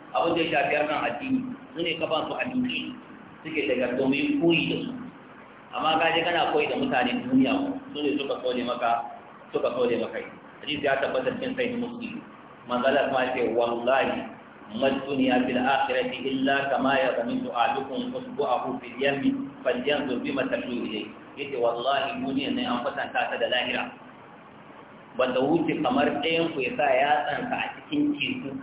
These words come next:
Kun san teku ko? Ruwan da ba da iyaka. Ba ka san iyakansa ba, Turawa ma ba su san ƙarshensa ba, kaman tekun Atlantic din nan.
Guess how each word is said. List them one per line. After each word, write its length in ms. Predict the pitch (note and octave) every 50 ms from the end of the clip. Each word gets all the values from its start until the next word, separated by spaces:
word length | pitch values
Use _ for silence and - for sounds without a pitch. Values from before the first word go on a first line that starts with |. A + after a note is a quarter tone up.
| - - - - -
Kun 100 | C3+ C#3+
san 160 | - D#3+ D3+
teku 240 | D#3 C#3+ B2 B2+ B2
ko? 120 | B2+ C#3+ D3 - - - - - - - - - - - -
Ruwan 240 | A#2 D3+ E3+ E3
da 80 | - C3
ba 160 | C#3 D3 C#3+
da 100 | C#3+ - -
iyaka. 320 | A2 B2 A#2 A2 G#2+ G#2 F#2+ - - - - - - - - - - - - - - - - - - - - - -
Ba 160 | - B2+ B2+
ka 80 | B2+ C#3 - -
san 400 | D#3+ E3 E3 E3 - D#3+ D#3+ D#3+ F3
iyakansa 540 | F3 F3 E3 D#3 - D#3 D3+ D3 D3 D3 C#3
ba, 100 | - C3 C3 B2+
Turawa 320 | D3+ D3+ D#3+ D#3+ D#3 D#3
ma 120 | E3 E3+ E3
ba 80 | D#3 -
su 100 | - -
san 160 | - D3 D3 C#3+
ƙarshensa 480 | C#3+ C#3 C3 - - C#3+ C3+ C3+ C3 A#2+
ba, 280 | A#2+ A#2 A#2 A#2 A#2+
kaman 240 | B2+ B2+ C#3+ D3 D3+ D3 D3 D3 C3+ - - - -
tekun 280 | - C3 B2 B2 C#3+ D3
Atlantic 520 | C#3 C#3+ - A#2+ B2 C3+ C3+ C3 C3+ - -
din 140 | B2 - -
nan. 120 | - -